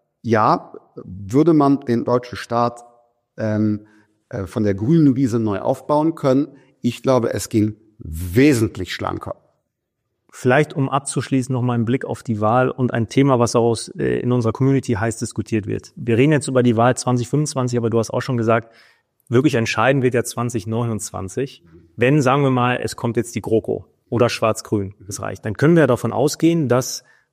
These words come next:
Speaker 2: nicht viel Gutes passiert.
Speaker 1: Das ist meine Befürchtung
Speaker 2: So.
Speaker 1: auch.
Speaker 2: Und dann hätten wir vielleicht in zwanzig neunundzwanzig die Situation, dass die A F D nicht bei zwanzig Prozent steht, sondern bei fünfunddreißig. Who knows?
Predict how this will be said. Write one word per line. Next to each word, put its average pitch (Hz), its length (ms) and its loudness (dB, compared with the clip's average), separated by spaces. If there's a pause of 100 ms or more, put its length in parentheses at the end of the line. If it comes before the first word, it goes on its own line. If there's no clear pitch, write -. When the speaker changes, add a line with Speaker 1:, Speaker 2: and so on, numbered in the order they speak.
(560)
Speaker 2:
nicht 139 300 0
viel 131 240 2
Gutes 110 360 -4
passiert. - 580 -12 (340)
Speaker 1:
Das 131 160 0
ist 113 160 0
meine 131 280 6
Befürchtung 120 420 -4
Speaker 2:
So. - 140 -4
Speaker 1:
auch. 80 180 -10 (440)
Speaker 2:
Und 123 200 2
dann 160 220 4
hätten 151 320 0
wir 165 160 4
vielleicht 131 460 0
in 135 60 0
zwanzig 127 380 -2
neunundzwanzig 147 540 -2
die 117 420 -2
Situation, 120 720 0
dass 120 220 0
die 113 240 0
A 104 160 0
F 101 160 -6
D 165 400 0 (500)
nicht 127 240 0
bei 110 240 2
zwanzig 160 400 0
Prozent 170 380 -6
steht, 165 200 0
sondern 131 340 -2
bei 117 220 -2
fünfunddreißig. 120 920 -2
Who 139 60 4
knows? 117 360 2